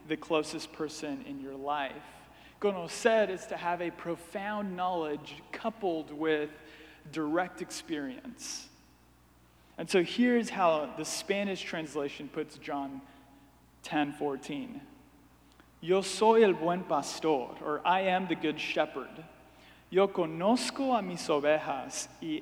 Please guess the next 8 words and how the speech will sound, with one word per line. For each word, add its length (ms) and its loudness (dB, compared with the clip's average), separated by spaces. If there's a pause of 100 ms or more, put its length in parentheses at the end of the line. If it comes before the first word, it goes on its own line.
ellas 580 4
me 180 -6
conocen 720 -4 (360)
a 80 -4
mí. 380 -4 (1900)
Dios 400 0
te 160 -4
conoce. 580 -6